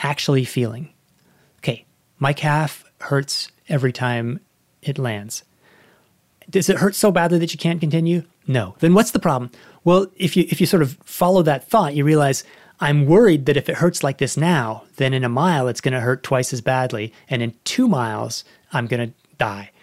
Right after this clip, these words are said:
And, and so you're panicking not because of how it feels now, but because of how, wh-, what you were worried it means for two miles down the road. Now, sometimes that's completely rational. Like, sometimes, you know, y-, you start, you feel that twitch and you're like, "I think I'm gonna get a cramp."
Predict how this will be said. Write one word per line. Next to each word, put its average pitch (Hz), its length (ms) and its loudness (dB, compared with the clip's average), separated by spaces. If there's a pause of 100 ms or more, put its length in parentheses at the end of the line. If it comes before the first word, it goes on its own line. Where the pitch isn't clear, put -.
(560)
And, 151 260 0
and 139 180 0
so 160 180 4
you're 147 200 4
panicking 170 640 2
not 156 200 0
because 143 240 -4
of 131 60 -2
how 127 160 -2
it 127 80 -4
feels 127 380 -2
now, 131 480 0
but 127 160 -2
because 127 320 -6
of 123 80 -6
how, 123 140 -6
wh-, 143 300 -6
what 143 220 0
you 139 80 0
were 120 80 -2
worried 143 460 2
it - 180 -6
means 143 560 2 (220)
for 120 420 -2 (840)
two 123 100 -8
miles 123 160 0
down 117 160 -4
the 120 40 -2
road. 117 160 0 (140)
Now, 151 80 0
sometimes 202 340 2
that's - 140 2
completely 156 260 2
rational. 139 520 -2
Like, 135 120 -2
sometimes, 147 320 2
you 135 60 2
know, 120 100 0 (320)
y-, 185 120 -8 (100)
you 156 100 2
start, 156 360 2
you 147 160 0
feel 180 160 4
that 156 160 2
twitch 165 240 2
and 143 60 -2
you're 135 60 0
like, 127 220 -2
"I - 60 -10
think 143 160 -4
I'm 135 100 2
gonna 123 160 0
get 117 80 0
a 113 60 -4
cramp." 131 400 -2